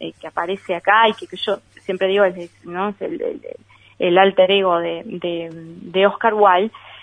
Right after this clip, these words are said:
¿qué pasa? Le dice, eh, cuando, este, mm, digamos, cuando, cuando Dorian, bueno, en realidad Dorian, este, le dice eso, la chica, eh, bueno, muere, muere,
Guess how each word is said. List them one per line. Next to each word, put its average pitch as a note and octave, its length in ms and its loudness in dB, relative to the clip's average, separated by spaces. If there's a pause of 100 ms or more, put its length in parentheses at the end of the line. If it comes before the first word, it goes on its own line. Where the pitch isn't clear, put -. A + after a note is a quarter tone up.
(140)
¿qué E4 120 4
pasa? F#3+ 440 -2 (260)
Le A3+ 200 0
dice, A3+ 580 0 (300)
eh, F#3+ 380 0
cuando, F#3 640 2 (120)
este, E3+ 580 -10
mm, - 640 -12 (300)
digamos, G3 520 4
cuando, F3 340 2
cuando F#3+ 240 2
Dorian, A3+ 340 4
bueno, G3+ 200 2
en F#3 60 -4
realidad G#3 380 2
Dorian, A#3+ 340 -4
este, F3 580 -14 (1000)
le G3 180 0
dice A#3 420 4
eso, C4+ 440 2
la G3 220 -4
chica, A3+ 600 2
eh, F3+ 280 -14
bueno, F3 300 -10
muere, G#3 460 -2 (100)
muere, A3 460 0